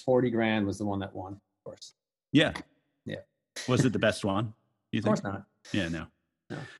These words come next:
Speaker 2: Um, and so how do you get from there to the Kevin Mulroy I met at J W T, who, like, was, like, a master craftsman?
Speaker 1: <laughs> Uh, please.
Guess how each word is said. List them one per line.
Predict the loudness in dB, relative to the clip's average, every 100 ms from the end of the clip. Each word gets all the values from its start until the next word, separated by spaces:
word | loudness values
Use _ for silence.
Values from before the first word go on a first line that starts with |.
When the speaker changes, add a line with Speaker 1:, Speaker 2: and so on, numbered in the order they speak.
| _ -4
Speaker 2:
Um, | 0 4 4 4 2 _ _ -20 _
and | 4 6 6 4 2 -6 _ _ _ _ _ _ -4
so | 2 4
how | 4 4
do | 4
you | 4
get | 2 2
from | 4 6
there | 6 4 4 2 0
to | 0 2 2 0 -2 -8 _ -18 -18 _ -4
the | 0 0 2
Kevin | 2 6 6 6
Mulroy | 6 6 4 4
I | 4
met | 6 4 2
at | -4 -4
J | 0 0
W | 2 0
T, | 0 2 2
who, | 2 0 0 -4
like, | -6 -6 -8 _ _ _ _ _ _ _ _ _ _
was, | -4 0
like, | 0 2
a |
master | 4 4 2 0 -2 0 -2 -6 _ _ _ _ _ -20 -18 0
craftsman? | 4 4 2 -2 -2 -4 _
Speaker 1:
<laughs> | _ _ _
Uh, | 0 2 0
please. | 0 0 2 4 2